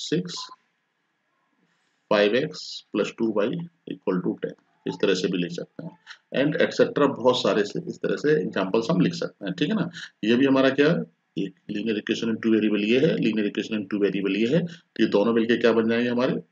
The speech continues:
pair of linear equation in two variable। ये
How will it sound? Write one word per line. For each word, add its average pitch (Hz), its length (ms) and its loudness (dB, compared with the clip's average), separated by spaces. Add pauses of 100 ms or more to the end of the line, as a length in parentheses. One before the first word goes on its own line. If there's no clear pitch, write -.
pair 104 220 6
of 101 140 -4
linear 95 260 0
equation 98 380 -2
in 269 100 4 (1900)
two 104 140 2
variable। 90 400 0
ये 101 100 2